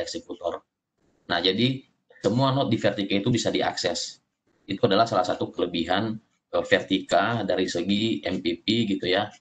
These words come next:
dibandingkan dengan, eh, data warehouse yang lain. Kemudian distributed query. Nah, jadi ketika ini dengan satu inisiator, maka dia akan ngirim query dan da-, query itu akan dieksekut oleh,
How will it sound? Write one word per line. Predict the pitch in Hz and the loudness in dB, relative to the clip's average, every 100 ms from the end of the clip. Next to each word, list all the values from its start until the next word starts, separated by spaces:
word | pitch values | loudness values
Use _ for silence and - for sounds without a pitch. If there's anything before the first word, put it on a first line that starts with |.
| _ | _
dibandingkan | - 82 85 87 92 101 98 | -4 -2 -2 -4 0 -2 0
dengan, | 85 90 90 104 98 _ _ _ - | -2 0 0 -2 -4 _ _ _ -2
eh, | 85 82 80 78 - | 2 2 0 -4 0
data | 85 - 85 | 0 4 2
warehouse | 87 80 85 98 98 - | 2 0 0 0 -2 -6
yang | - 85 85 | -2 -2 -2
lain. | 82 82 80 - _ _ _ _ _ | -2 -2 -4 -14 _ _ _ _ _
Kemudian | 95 98 123 | 0 2 4
distributed | 113 104 - 101 104 107 117 - | 2 0 0 0 0 0 0 2
query. | 98 95 95 85 - _ _ 95 | 2 2 2 -2 -8 _ _ 0
Nah, | 90 85 | 0 0
jadi | 85 113 139 135 - _ _ _ _ _ _ _ _ _ | 0 2 2 0 -10 _ _ _ _ _ _ _ _ _
ketika | - 98 101 104 | -4 -2 2 2
ini | 110 135 147 135 - | 4 4 2 -2 -10
dengan | - 104 107 | -2 2 2
satu | 101 101 101 | 2 2 2
inisiator, | 101 98 98 92 - 127 131 120 | 0 0 0 0 0 0 0 -2
maka | 90 92 117 120 | -4 0 2 2
dia | 117 | 2
akan | 123 110 101 | 2 0 2
ngirim | 95 98 | 2 2
query | 95 92 92 123 131 127 _ | 2 0 2 2 0 -4 _
dan | 95 110 107 | -4 -4 0
da-, | 87 92 - | -2 -2 -6
query | - 95 98 98 | 0 2 2 4
itu | 110 | 2
akan | 110 101 | 4 0
dieksekut | 98 90 - 87 110 - | 2 0 0 0 0 0
oleh, | 87 90 107 120 | 0 2 2 0